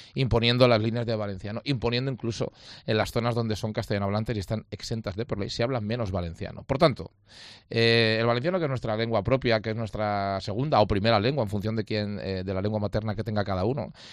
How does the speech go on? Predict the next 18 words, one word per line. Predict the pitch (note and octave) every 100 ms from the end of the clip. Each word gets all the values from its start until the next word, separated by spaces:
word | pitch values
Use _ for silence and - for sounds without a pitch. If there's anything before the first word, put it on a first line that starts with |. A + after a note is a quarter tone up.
| -
y | A#2+
que | A2
tenemos | A2 A#2 A2+
que | A2+
promocionarla | G2+ G2+ F#2+ F#2 A#2+ D3 G2+ G#2+ A2+
y |
que | G#2+
tenemos | F#2 F#2 F#2+ -
que | G2
quererla, | F#2+ F#2+ C#3 A2+ G#2+ F#2+
en | F#2
vez | A#2
de |
rechazarla | C3 A#2+ - - A#2+ A#2+ G#2
porque | A2 G2+
nos | G#2+ G2
la | F#2
impongan, | E2+ B2+ A#2 A#2+ D#3+